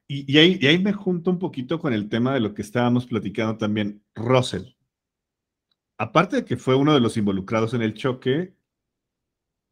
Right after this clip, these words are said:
güey, lo decían hace rato en el, en el chat, ¿no? Decían, "Nadie habla del, de que el, de que sacrificó su carrera para ti". Digo, dejémoslo el tema de que se vio con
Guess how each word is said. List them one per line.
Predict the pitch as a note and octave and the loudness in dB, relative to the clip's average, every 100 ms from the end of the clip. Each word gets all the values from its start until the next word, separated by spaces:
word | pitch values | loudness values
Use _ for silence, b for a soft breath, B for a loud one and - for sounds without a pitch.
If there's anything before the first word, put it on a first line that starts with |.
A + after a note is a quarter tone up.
| _ _ | _ _
güey, | C3 D#3 - _ _ _ _ _ _ _ | 0 0 -2 _ _ _ _ _ _ _
lo | - C3 | 0 2
decían | C3 F3 | 2 2
hace | E3+ D#3 | -2 -2
rato | C#3+ C#3 | -2 -2
en | C3+ | -2
el, | G2+ F#2+ | -2 -4
en | G2 | -4
el | F#2 | -4
chat, | - A#2 - | -4 -6 -4
¿no? | G#2 | -6
Decían, | G#2+ G#2+ G#2 b b b _ _ _ _ | -4 -6 -6 b b b _ _ _ _
"Nadie | B2+ C#3+ D#3+ D#3+ D3 | 4 6 8 8 8
habla | C#3+ C3+ B2 | 6 4 2
del, | G2+ G2+ G2 | 2 -2 -4
de | G#2 | -6
que | G#2 | -4
el, | G2+ G2 F#2+ | -4 -4 -6
de | F#2 | -10
que | - | -10
sacrificó | G2+ A2+ G#2 G2+ A2 | -8 -8 -8 -10 -8
su | B2 C3 | -6 -4
carrera | A#2+ G#2+ A2 | -4 -2 0
para | G#2+ B2+ | 2 2
ti". | D3+ F3+ | 2 -2
Digo, | D#3 C#3 C#3 | 2 4 6
dejémoslo | C#3+ F#3+ G3+ D3+ | 4 4 4 4
el | B2 | 4
tema | D3 D3+ | 4 4
de | B2+ | 2
que | A2 G2 - _ _ _ _ | 0 -4 -6 _ _ _ _
se | G#2 | -8
vio | F#2+ B2+ B2 | 0 2 2
con | B2 | 0